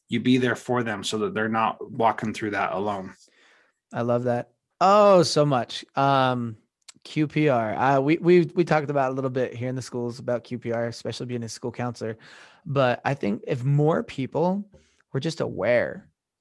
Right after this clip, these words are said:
Speaker 2: of, like,
Speaker 1: Mm-hmm.
Speaker 2: just like, hey, if somebody's feeling that they are, like, suicidal, or if you're worried about someone, ask them, question them.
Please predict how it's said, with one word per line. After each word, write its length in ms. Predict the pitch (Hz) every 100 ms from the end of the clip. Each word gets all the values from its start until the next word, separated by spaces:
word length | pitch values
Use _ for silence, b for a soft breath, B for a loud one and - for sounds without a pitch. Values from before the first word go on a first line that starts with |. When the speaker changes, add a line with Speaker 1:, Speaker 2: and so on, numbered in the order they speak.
| -
Speaker 2:
of, 140 | 131 123
like, 320 | 127 123 113
Speaker 1:
Mm-hmm. 560 | 117 110 104 104 104 147
Speaker 2:
just 200 | 147 147
like, 160 | 143
hey, 340 | 139 180 160 -
if 160 | 143 -
somebody's 640 | - 147 160 185 202 180
feeling 540 | - 147 139 151 165 180 b b -
that 380 | 123 117 113 -
they 280 | 131 127 127
are, 640 | 120 120 117 113 113 110 - _
like, 180 | 110 107
suicidal, 720 | - 113 110 147 156 156 156
or 60 | -
if 120 | 110
you're 80 | 110
worried 240 | 143 175
about 180 | 156 147
someone, 480 | 151 147 147 147 139 b b b b b _ _ _ _ 160
ask 340 | 170 196 -
them, 320 | 170 123 - - _ _ _
question 600 | - 165 196 - 196 180
them. 340 | 147 110 135